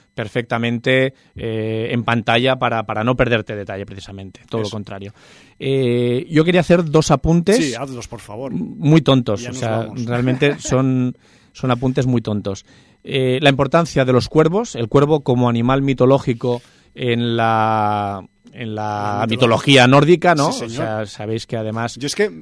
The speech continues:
Speaker 2: Jordi, me estaba viendo la peli y me acordaba todo el rato de American Gods. Me
Speaker 1: Hombre.
Speaker 2: acordaba de Wednesday todo el rato, tío, o sea.
Speaker 1: Es que además Odín, eh,
Speaker 2: Sí,
Speaker 1: y
Speaker 2: sí,
Speaker 1: los
Speaker 2: sí.
Speaker 1: cuervos, pues la relación es muy estrecha, ¿no?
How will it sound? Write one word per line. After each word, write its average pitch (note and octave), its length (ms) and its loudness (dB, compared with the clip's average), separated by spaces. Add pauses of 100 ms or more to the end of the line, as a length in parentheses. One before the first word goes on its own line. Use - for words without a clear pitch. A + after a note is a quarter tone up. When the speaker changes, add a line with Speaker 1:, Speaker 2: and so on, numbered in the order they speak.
(220)
Speaker 2:
Jordi, D#3+ 300 2
me C3+ 240 -4
estaba E3+ 240 2
viendo F#3+ 180 4
la D#3+ 80 6
peli D#3+ 160 2
y F#3 40 0
me F3+ 80 2
acordaba D3+ 340 4
todo D#3+ 80 2
el C#3 60 0
rato D3+ 200 0
de D3 80 0
American C3+ 420 -2
Gods. A#2+ 340 -2
Me B2 120 -4
Speaker 1:
Hombre. A#2+ 160 -2
Speaker 2:
acordaba E3+ 220 4
de E3 180 4
Wednesday F3+ 600 2
todo F3 200 2
el F3 80 2
rato, E3 360 0
tío, D#3 260 -4
o C3+ 60 -14
sea. C3 400 -16
Speaker 1:
Es B2 160 -6
que D#3 100 2
además D3 340 2
Odín, E3+ 460 4
eh, B2 280 -2
Speaker 2:
Sí, A2+ 60 -8
Speaker 1:
y G3 40 -8
Speaker 2:
sí, C#3 120 -2
Speaker 1:
los B2+ 140 2
Speaker 2:
sí. - 80 -8
Speaker 1:
cuervos, E3 440 4
pues B2+ 180 -6
la A#2+ 100 0
relación A#2 380 -2
es C3+ 120 -4
muy C3+ 200 2
estrecha, A2+ 420 -6
¿no? C3+ 140 -4